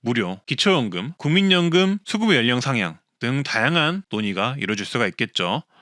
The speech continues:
그래서 여론이 중요한데, 근데 언론에 나오는 여론들은 찾아보시면 아시겠지만 현재 대부분 노인 연령 상향에 긍정적인 언론 기사들이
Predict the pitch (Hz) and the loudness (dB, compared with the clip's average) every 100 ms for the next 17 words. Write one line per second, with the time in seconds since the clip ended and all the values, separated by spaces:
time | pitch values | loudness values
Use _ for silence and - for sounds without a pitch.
0 | - - 143 147 127 131 117 151 202 208 | -20 -4 -2 2 4 4 2 2 4 2
1 | 202 127 139 147 101 104 147 101 - _ | 0 0 0 2 0 0 0 0 -6 _
2 | - - 135 135 151 185 202 - - - | -20 -12 -4 0 2 0 -4 -10 -8 0
3 | 131 185 208 170 160 143 131 107 113 131 | 4 4 4 4 4 4 4 4 2 2
4 | 107 90 110 175 _ _ _ - 190 208 | 2 0 -2 -6 _ _ _ -2 2 4
5 | 196 185 170 165 135 101 131 113 - 113 | 4 4 4 4 2 0 -2 -2 -2 0
6 | 143 104 76 _ _ - 220 220 175 131 | 0 0 -6 _ _ -6 0 0 0 0
7 | 139 180 117 127 90 - - - - 120 | 2 2 2 0 -2 -8 -18 -20 -6 2
8 | 170 220 208 185 180 165 151 127 143 170 | 4 4 4 4 2 2 2 2 0 -2
9 | - - _ - 160 220 226 180 156 - | -8 -20 _ -2 2 2 2 2 2 0
10 | 117 160 160 131 113 98 92 160 | 2 2 2 2 2 0 -2 -4